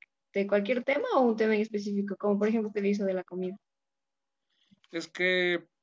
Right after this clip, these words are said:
Speaker 2: puede utilizar la comida, puede utilizar un evento social, puede utilizar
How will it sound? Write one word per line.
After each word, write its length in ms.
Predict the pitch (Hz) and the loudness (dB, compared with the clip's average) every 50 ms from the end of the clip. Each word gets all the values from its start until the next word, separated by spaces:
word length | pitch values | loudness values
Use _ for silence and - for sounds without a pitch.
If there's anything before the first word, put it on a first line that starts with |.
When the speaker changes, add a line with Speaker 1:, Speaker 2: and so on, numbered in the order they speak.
| _ - | _ 0
Speaker 2:
puede 300 | 185 202 214 233 240 233 | 2 2 4 4 2 2
utilizar 720 | 226 220 226 - 190 175 175 160 - - 180 185 196 202 | 2 0 -2 -6 -6 -4 -4 -4 -2 0 2 4 4 4
la 180 | 196 196 185 180 | 4 2 0 0
comida, 680 | - 165 156 160 165 180 190 190 247 262 269 247 - _ _ - | -2 -6 -6 -4 -4 -4 0 0 0 0 0 -2 -6 _ _ -8
puede 220 | 160 156 165 185 | -6 -4 -2 -4
utilizar 1000 | 190 185 - 170 160 151 147 139 - - 156 156 165 170 175 175 170 156 151 _ _ _ _ _ _ _ _ _ _ _ _ _ _ - | -4 -6 -6 -8 -6 -6 -6 -8 -6 -2 0 2 4 4 4 2 0 -2 -8 _ _ _ _ _ _ _ _ _ _ _ _ _ _ -10
un 160 | - 165 170 | -6 -2 0
evento 420 | 170 151 165 170 170 170 175 170 | 0 2 2 0 0 -2 -4 -8
social, 680 | 156 - 151 135 - - 156 160 170 190 220 247 240 - _ _ _ _ _ _ _ _ _ _ _ _ _ _ _ | -8 -8 -12 -12 -8 -4 0 4 4 4 4 2 -2 -10 _ _ _ _ _ _ _ _ _ _ _ _ _ _ _
puede 160 | - 147 147 | -6 -4 -4
utilizar 840 | 160 165 160 165 160 151 139 127 - - 156 151 160 160 160 156 151 | -4 -4 -4 -6 -4 -4 -6 -6 -4 0 2 4 4 4 4 2 0